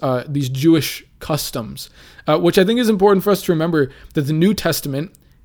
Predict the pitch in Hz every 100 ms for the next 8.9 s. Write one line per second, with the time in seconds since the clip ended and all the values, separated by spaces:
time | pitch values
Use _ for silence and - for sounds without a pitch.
0 | - 165 160 160 156 - 196 214 208 180
1 | 170 170 147 147 - 143 135 143 151 143
2 | 147 139 131 127 107 - 123 - - -
3 | _ _ _ _ - 135 160 156 - -
4 | - - 180 185 _ - - 220 - 185
5 | 175 170 135 131 - 185 175 139 147 143
6 | 139 - 143 135 143 151 127 - 180 180
7 | 131 160 - - - - _ - 151 143
8 | 123 - 156 165 165 156 156 139